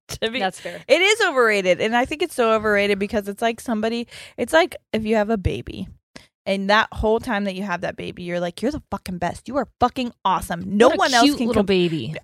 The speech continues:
Speaker 1: Every other baby sucks ass, but you, you're the best baby ever.
Speaker 2: <laughs>
Speaker 1: And then that baby grows up and it's like, "I'm the best." And it's not the best
Speaker 2: Yeah,
Speaker 1: at things.
Speaker 2: it never was.
Speaker 1: No. And other people then start telling it and it gets mad and it's
Speaker 2: Mm-hmm.
Speaker 1: like, "But I'm the fucking best." It's like,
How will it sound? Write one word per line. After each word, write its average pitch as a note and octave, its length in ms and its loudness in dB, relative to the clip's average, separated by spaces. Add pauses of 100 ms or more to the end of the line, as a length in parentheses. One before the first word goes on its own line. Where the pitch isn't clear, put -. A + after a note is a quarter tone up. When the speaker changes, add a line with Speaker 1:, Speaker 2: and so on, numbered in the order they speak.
Speaker 1:
Every D#4 340 4
other A3+ 280 4
baby F#3+ 480 -6 (100)
sucks - 540 0 (220)
ass, C#3+ 260 -4
but F#3+ 240 -8
you, G#3+ 320 2 (540)
you're B3+ 160 -2
the A3 80 -2
best F#3 260 -2
baby G#3+ 300 -6
ever. A#3 300 -2
Speaker 2:
<laughs> - 40 -16 (200)
Speaker 1:
And B3 140 4
then D4+ 140 4
that C#4+ 140 2
baby B3+ 260 0
grows A3+ 280 2
up F#3+ 240 4
and G#3 80 -4
it's G#3 140 -2
like, G#3 160 0
"I'm C#4 220 -2
the A#3 80 0
best." G3 460 2
And G3+ 120 -2
it's G3 160 -6
not F3 360 -2
the B3+ 80 0
best A#3+ 340 2
Speaker 2:
Yeah, - 60 0
Speaker 1:
at - 100 -12
things. A3 140 0
Speaker 2:
it G#3+ 40 -2
never F3+ 300 0
was. D#3+ 400 0
Speaker 1:
No. B3+ 420 4
And A#3 220 2
other A#3 200 4
people B3 360 2
then G#3 180 4
start A3 260 0
telling G3+ 300 -2
it B3+ 160 -2
and G3+ 160 0
it - 120 -4
gets G3+ 220 0
mad F#3+ 380 2
and G#3+ 140 -4
it's G3+ 120 -4
Speaker 2:
Mm-hmm. G#3 100 -4
Speaker 1:
like, F#3+ 80 -4
"But C#4 120 8
I'm D4+ 160 2
the D4+ 60 2
fucking D4+ 380 0
best." C4 420 0
It's A3 120 -8
like, A#3 160 -6